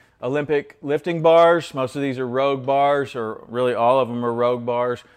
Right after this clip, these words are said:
We've got men's bars, women's bars. Keep all our jump ropes here. Weight belts, accessories for things that you need, reflective gear for running. All this stuff kinda adds up.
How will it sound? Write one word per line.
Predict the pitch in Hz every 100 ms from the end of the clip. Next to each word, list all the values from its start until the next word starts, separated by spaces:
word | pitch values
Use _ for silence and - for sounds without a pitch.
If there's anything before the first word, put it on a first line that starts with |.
| _
We've | 123 117
got | 120
men's | 117 139 139
bars, | 123 135 131 117
women's | 135 135 120
bars. | 120 131 131 131 120 - _ _ _ _
Keep | - 143
all | 139
our | 127
jump | 110 160 160
ropes | 170 160 123
here. | 180 202 190 160 - _ _ _ _ _ - - _ _ _ -
Weight | 123 156 170
belts, | 131 156 151 -
accessories | - - 165 151 - 151 143
for | - 135 123 - _ _ _
things | 147 147 127
that | 135 135
you |
need, | 139 143 143
reflective | 120 113 143 143 139 120
gear | 139 139
for | 131
running. | 123 151 165 160 151 - _ _ _ -
All | 135 151
this | 151
stuff | - 151 139
kinda | - 147 135 131
adds | 135 135 120 131
up. | 143 -